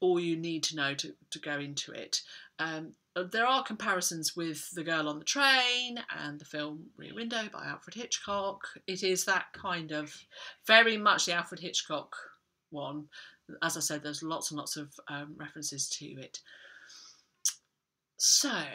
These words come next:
there's two lots, two lots of things I would say about this. The first one is that there is some controversy about the author, A J Finn, who is a gentleman, and I think it's quite interesting that they chose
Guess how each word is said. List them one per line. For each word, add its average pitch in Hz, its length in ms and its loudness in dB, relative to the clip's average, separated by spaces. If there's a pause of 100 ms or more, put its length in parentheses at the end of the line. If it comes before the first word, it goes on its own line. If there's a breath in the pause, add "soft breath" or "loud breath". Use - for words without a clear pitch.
(2000 loud breath)
there's 294 200 0
two 339 240 6
lots, - 420 4
two 277 180 0
lots 233 200 -2
of 190 80 -8
things 160 180 -2
I 151 60 -4
would 151 80 -6
say 147 140 -2
about - 200 -8
this. 139 240 -4 (320 loud breath)
The 220 100 -6
first 285 260 4
one 247 140 -2
is 202 200 0
that 196 80 -6
there 190 140 2
is 208 120 2
some 226 140 -4
controversy 170 880 -4
about 151 300 -2 (300)
the 165 200 -8
author, 139 500 -2
A 160 140 -2
J 147 180 -2
Finn, 143 360 -10 (340 loud breath)
who 175 280 -2
is 160 360 -4
a 151 360 -6 (520 soft breath)
gentleman, 196 800 0 (100)
and 185 100 0
I 233 120 4
think 269 200 -4
it's 202 100 -6
quite 196 240 0
interesting 175 480 -2
that 151 140 -6
they 160 140 -2
chose 170 500 -2